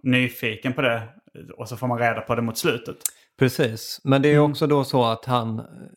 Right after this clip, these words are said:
Speaker 2: eller jag, bryter den så kallade fjärde väggen, kan man säga, att, alltså att han har ett direkt tilltal till läsaren.
Speaker 1: Mm.
Speaker 2: Så att tidigt så säger han det, liksom, att det här är en konstruktion, liksom.
Speaker 1: Så det är liksom den här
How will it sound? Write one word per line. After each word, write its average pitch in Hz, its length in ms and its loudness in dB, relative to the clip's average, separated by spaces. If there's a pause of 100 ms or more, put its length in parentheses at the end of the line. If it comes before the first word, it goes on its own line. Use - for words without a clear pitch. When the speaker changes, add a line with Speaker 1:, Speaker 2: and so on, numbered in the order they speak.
(580)
Speaker 2:
eller 117 200 2
jag, 113 500 0 (120)
bryter 117 420 0
den 113 120 2
så - 80 -10
kallade 113 280 -2
fjärde 117 400 0
väggen, 110 500 -2
kan 117 120 -2
man 110 100 0
säga, 110 140 0
att, - 160 -8
alltså 113 240 -6
att - 140 -10
han 117 160 0
har 107 100 0
ett 101 180 -10
direkt 113 320 0
tilltal 117 520 -2
till 110 220 -2
läsaren. 110 560 -4
Speaker 1:
Mm. 156 280 2 (260)
Speaker 2:
Så - 120 0
att - 200 -2
tidigt 127 360 2
så 120 60 -8
säger 127 340 2
han 139 80 -2
det, 127 160 0
liksom, 113 200 -6
att 107 100 -6
det 123 80 4
här 117 200 0
är 135 220 0
en 113 480 -6
konstruktion, - 840 -2
liksom. 123 400 -10 (340)
Speaker 1:
Så - 120 -2
det 135 100 0
är 147 180 2
liksom 143 280 -2
den 151 100 2
här 147 180 2